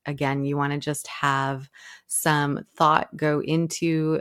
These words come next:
um, any music that you're going to be using to make sure that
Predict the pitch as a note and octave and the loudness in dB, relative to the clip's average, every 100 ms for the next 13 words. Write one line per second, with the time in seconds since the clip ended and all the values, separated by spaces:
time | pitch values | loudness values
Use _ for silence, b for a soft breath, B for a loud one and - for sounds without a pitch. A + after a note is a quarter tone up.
0 | - C#3 C#3 C3+ F3 G3 G3 E3+ E3 E3 | -2 -6 -4 -4 0 4 4 4 2 0
1 | - - C#3 C#3+ C#3+ C#3+ C#3+ C#3 C#3+ F3+ | -2 -4 -2 -2 0 -2 -4 -6 0 0
2 | F#3 F#3 F3+ F3 F3 - C#3+ C#3 - - | 2 0 0 0 -2 -2 -2 -2 -4 -8
3 | - D#3 C#3+ C#3+ C#3 C#3 - - - - | -4 -2 0 -2 -4 -4 -2 -2 -2 -8